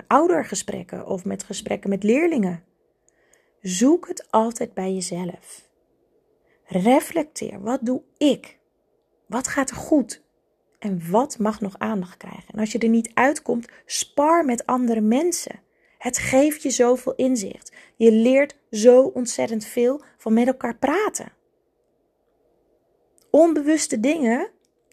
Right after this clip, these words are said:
worden dan bewust, doordat anderen ze misschien aan je vragen of benoemen. En dat is waardevol. Dus ook al heb je het idee, "Ik heb heel veel ervaring, ik heb die kennis allemaal al",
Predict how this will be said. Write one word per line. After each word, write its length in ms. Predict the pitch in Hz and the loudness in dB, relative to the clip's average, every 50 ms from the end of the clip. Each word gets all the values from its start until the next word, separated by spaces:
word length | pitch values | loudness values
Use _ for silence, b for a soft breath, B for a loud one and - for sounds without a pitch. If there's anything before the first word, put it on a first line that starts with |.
| _ _ - | _ _ -8
worden 320 | - 190 220 233 240 220 | -4 -2 -2 -2 -2 -4
dan 240 | 214 220 226 220 196 | -4 -2 0 0 2
bewust, 640 | 220 262 311 339 311 285 240 190 - - - - - | 2 2 2 2 0 0 -2 -2 -4 -8 -12 -12 -6
doordat 320 | - 220 214 220 214 - | -4 -2 -2 -2 -2 -2
anderen 360 | - 262 277 294 320 320 311 277 | -4 -4 -4 -2 -4 -4 -4 -2
ze 120 | 254 254 | 0 0
misschien 380 | 226 226 220 - - 220 208 214 | 0 0 -2 -4 -6 -6 -4 -4
aan 120 | 202 196 | -4 -2
je 80 | 196 190 | -2 -2
vragen 560 | 190 - - 269 349 427 415 - - - - | -2 -2 -2 -2 -2 -2 -4 -6 -10 -14 -16
of 140 | - - - | -16 -10 -4
benoemen. 540 | - - 226 269 339 370 269 175 175 175 _ _ _ _ _ _ _ _ _ _ _ _ _ _ _ _ _ _ _ _ _ _ _ _ _ _ _ _ _ _ _ _ _ _ _ _ _ _ _ _ _ _ _ _ _ _ | 0 2 2 2 2 0 -2 -4 -6 -8 _ _ _ _ _ _ _ _ _ _ _ _ _ _ _ _ _ _ _ _ _ _ _ _ _ _ _ _ _ _ _ _ _ _ _ _ _ _ _ _ _ _ _ _ _ _
En 160 | - 214 202 - | -14 -14 -10 -6
dat 220 | - 254 277 - | -4 -4 -4 -4
is 140 | - - - | -8 -10 -10
waardevol. 680 | 190 190 202 220 226 208 185 - - - 52 - 180 - _ _ _ _ _ _ _ b b b b b b b b b b b b b | -8 -8 -6 -6 -8 -8 -10 -12 -12 -12 -12 -12 -14 -20 _ _ _ _ _ _ _ b b b b b b b b b b b b b
Dus 300 | - 226 214 - - _ - | -4 -4 -4 -4 -6 _ 2
ook 280 | - 262 302 339 339 - | 4 4 4 4 2 -2
al 160 | 262 226 214 | -4 -4 -6
heb 340 | 208 196 214 233 277 294 - | -6 -6 -4 -4 -4 -4 -4
je 120 | - 254 | -6 -8
het 120 | 233 - | -8 -6
idee, 540 | - 226 214 190 220 208 202 196 190 190 190 _ _ _ _ _ _ _ _ _ _ - - _ _ | -6 -6 -2 -2 -2 0 0 -2 -4 -6 -10 _ _ _ _ _ _ _ _ _ _ -20 -20 _ _
"Ik 180 | - 262 254 254 | 2 2 2 2
heb 120 | 214 208 | 0 -4
heel 200 | - 208 220 214 | -2 -2 -2 -2
veel 180 | 185 - - - | -2 -4 -6 -6
ervaring, 600 | 196 180 - 202 190 190 190 190 190 190 180 180 - _ _ _ _ _ _ _ _ | -6 -6 -8 -8 -8 -6 -8 -8 -8 -10 -10 -12 -14 _ _ _ _ _ _ _ _
ik 280 | - - 269 254 262 - | 4 4 4 4 4 2
heb 280 | 262 233 226 214 180 175 | 2 2 2 2 0 -4
die 120 | 214 214 | -4 -2
kennis 360 | - 247 240 240 240 226 - | 0 0 0 0 -2 -2 -4
allemaal 480 | - 170 185 190 185 185 180 175 180 175 | -6 -6 -6 -4 -4 -4 -4 -4 -2 -2
al", 340 | 175 185 208 240 285 _ | 0 0 -2 -2 -6 _